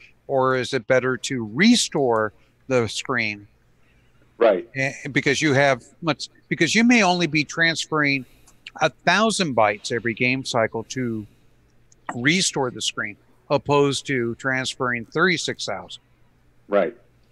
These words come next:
Speaker 2: Yeah. See, what I'm doing now in this proof of concept really isn't relevant for what I'm gonna be doing,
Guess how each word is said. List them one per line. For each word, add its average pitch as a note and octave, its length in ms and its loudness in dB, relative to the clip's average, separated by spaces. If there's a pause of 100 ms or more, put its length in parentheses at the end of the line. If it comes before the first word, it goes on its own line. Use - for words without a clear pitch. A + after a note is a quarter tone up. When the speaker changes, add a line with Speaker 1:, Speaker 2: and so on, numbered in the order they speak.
(420)
Speaker 2:
Yeah. G#2 240 2 (640)
See, D#3 200 6
what C#3 220 2
I'm E3+ 120 0
doing D3+ 280 0
now C3+ 300 0
in A2 100 -6
this G#2 120 -12
proof A#2+ 260 -12
of G2+ 60 -18
concept C#3+ 560 -4
really C3 380 -2
isn't A2+ 280 -2 (140)
relevant A2 480 0 (260)
for A2 200 -8
what A#2 240 -2
I'm A#2 100 -4
gonna A#2 140 -4
be A2 100 -10
doing, G#2+ 360 -4